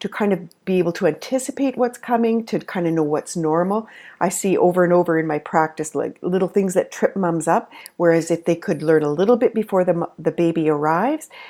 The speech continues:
they'll be a little bit more prepared. And especially if you're going and you don't have a lot of support around you,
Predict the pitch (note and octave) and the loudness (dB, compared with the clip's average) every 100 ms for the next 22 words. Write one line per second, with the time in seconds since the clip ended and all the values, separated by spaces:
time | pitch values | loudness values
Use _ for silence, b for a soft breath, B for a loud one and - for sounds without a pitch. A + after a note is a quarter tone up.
0 | B B F3+ F3+ F3 E3+ E3+ F3+ F3+ E3+ | B B 2 6 4 4 4 2 2 2
1 | D#3 F#3 G#3 D#3+ D3+ D3+ D#3 - A3 B3 | 0 -2 2 2 2 -2 -2 -2 -4 -2
2 | C4 B3+ A#3 F#3+ F#3+ F#3+ F#3+ F#3 F#3 D#3+ | -2 -2 -2 -6 -4 2 4 4 2 0
3 | D#3+ F3 E3+ D#3 D#3 D#3 D#3 - - E3+ | 2 0 2 2 4 4 2 -8 -2 0
4 | E3 E3 E3 F3 | 2 0 0 -2